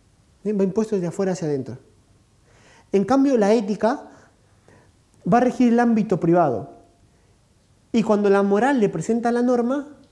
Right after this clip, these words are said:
la ética lo que va a hacer es decir, "¿Por qué?". Justamente lo que hace el chico a la edad de trece, catorce, quince años, cuando tú intentas transmitirle tus normas,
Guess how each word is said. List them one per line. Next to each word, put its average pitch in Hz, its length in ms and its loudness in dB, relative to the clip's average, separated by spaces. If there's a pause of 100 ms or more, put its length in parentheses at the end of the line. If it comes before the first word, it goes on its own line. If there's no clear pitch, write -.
(120)
la 165 160 0
ética 196 320 -2
lo 165 160 -2
que 175 80 -4
va 175 80 -2
a - 20 -6
hacer 180 160 -4
es 185 80 -4
decir, 165 420 -6 (920)
"¿Por 175 220 -8
qué?". 233 260 -10 (840)
Justamente 151 380 -6
lo 120 140 -6
que 151 80 -8
hace 147 160 -6
el 139 100 -6
chico 156 460 -8 (260)
a 113 60 -12
la 123 120 -4
edad 135 120 -2
de 139 120 -4
trece, 151 260 -8
catorce, 139 280 -6
quince 151 280 -6
años, 156 180 -4
cuando 135 240 -4
tú 139 80 -8
intentas 156 460 -4
transmitirle 147 500 -6
tus 139 140 -14
normas, 139 400 -6